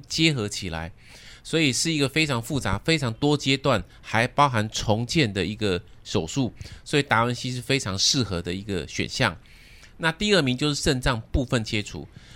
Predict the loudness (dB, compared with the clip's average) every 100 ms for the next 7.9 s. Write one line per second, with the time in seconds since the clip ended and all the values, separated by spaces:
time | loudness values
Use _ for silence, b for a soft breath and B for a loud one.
0 | B -4 0 2 2 2 -2 -4 -2 0
1 | 2 2 0 0 -2 -2 0 -2 2 0
2 | 4 4 4 2 -2 -4 -4 -4 0 0
3 | 2 0 -2 B B B -4 -2 2 0
4 | 2 -2 2 2 2 0 -4 -4 -2 -2
5 | -2 -4 -2 -2 -4 -4 -4 0 2 4
6 | 4 2 -2 -14 -2 0 2 -2 -2 -4
7 | -4 -4 -2 -2 -2 -8 -4 -4